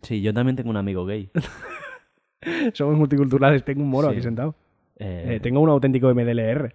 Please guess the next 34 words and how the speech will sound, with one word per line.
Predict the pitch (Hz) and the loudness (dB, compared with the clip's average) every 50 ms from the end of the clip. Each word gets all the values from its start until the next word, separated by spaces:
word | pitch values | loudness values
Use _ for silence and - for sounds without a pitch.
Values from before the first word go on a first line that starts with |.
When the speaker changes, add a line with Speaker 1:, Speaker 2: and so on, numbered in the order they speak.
| - - | -8 -4
Speaker 1:
¿Para | 117 107 104 107 | -2 0 0 0
esto | 107 - - | 0 0 0
hemos | 139 131 123 - | -2 -2 -2 -2
quedado? | - 127 123 139 135 107 95 - _ _ | -2 -2 -2 -2 -2 -4 -8 -12 _ _
Speaker 2:
Sí. | _ - 120 110 - _ _ _ _ _ _ _ _ _ _ _ - | _ -10 -10 -10 -12 _ _ _ _ _ _ _ _ _ _ _ -18
Speaker 1:
Eh, | 92 90 87 85 82 - - - - _ | -16 -14 -14 -14 -16 -18 -20 -20 -20 _
muy | - 107 110 110 101 | -14 -10 -8 -6 -6
bien, | 95 110 120 113 - | -6 -6 -6 -8 -8
muy | 104 104 101 | -6 -4 -4
bien. | 98 101 107 113 113 - - | -4 -4 -6 -8 -10 -12 -12
Así, | - 101 - - - 117 113 110 110 | -12 -12 -10 -8 -6 -6 -4 -4 -4
Speaker 2:
<laughs> | 104 | -4
Speaker 1:
dejando | 101 101 - - 110 113 113 120 | -4 -6 -6 -6 -4 -2 0 0
el, | 117 113 104 104 | 0 -2 -2 -6
dejando | 107 101 - 107 117 | -8 -10 -8 -6 -4
por | 120 131 123 | -2 -2 -2
el, | 120 117 110 110 104 101 104 98 - | -2 -2 -4 -4 -6 -6 -8 -8 -8
al | 101 104 101 95 | -6 -6 -6 -6
nivel | 95 98 107 113 | -6 -6 -4 -4
del | 127 123 | -4 -4
betún | 113 113 101 - 120 135 147 | -4 -4 -4 -4 -6 -6 -6
el | 113 92 | -6 -8
programa. | 80 90 92 98 104 101 90 90 - - - - - - - - _ _ - | -8 -8 -8 -8 -8 -8 -10 -12 -16 -20 -20 -20 -20 -20 -20 -20 _ _ -10
Gracias. | - 110 113 - - 98 92 92 - - - _ | -8 -6 -6 -6 -6 -8 -8 -8 -12 -14 -16 _
Bueno, | - 117 127 127 120 110 95 80 - _ _ - | -4 0 2 2 2 2 0 -4 -8 _ _ -6
eh, | 120 131 131 127 127 127 123 120 | -2 0 2 4 4 4 4 4
lo | 123 123 | 2 2
que | 117 139 | 2 0
ha | - | 0
pasado | 156 151 - 165 170 | -2 -2 -2 -2 -2
ha | 156 | -2
sido | - 147 147 | 0 0 0
lo | 131 127 | 0 -2
siguiente. | - - 117 104 98 92 92 87 - 85 82 82 | -2 -2 -4 -2 -2 -4 -4 -6 -8 -8 -10 -10